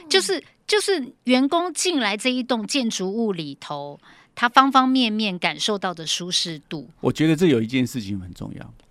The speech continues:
Speaker 1: 很
Speaker 2: 它是隐藏性的。我们常常讲很多同仁会有所谓的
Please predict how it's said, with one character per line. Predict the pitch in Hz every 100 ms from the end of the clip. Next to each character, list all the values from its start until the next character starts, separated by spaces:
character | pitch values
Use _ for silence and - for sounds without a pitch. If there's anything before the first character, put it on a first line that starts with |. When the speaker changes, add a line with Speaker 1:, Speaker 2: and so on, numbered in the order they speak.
| _
Speaker 1:
很 | -
Speaker 2:
它 | 156 175
是 | 190
隐 | 147 107
藏 | 110 98 98
性 | 113 92
的。 | - 104 _ _ _ _
我 | 120
们 | 139
常 | 156 156
常 | 156
讲 | 139 101 98
很 | 90
多 | 123
同 | - 107
仁 | 104
会 | 127
有 | 107 92
所 | - 95
谓 | 104
的 | 113 92 - 98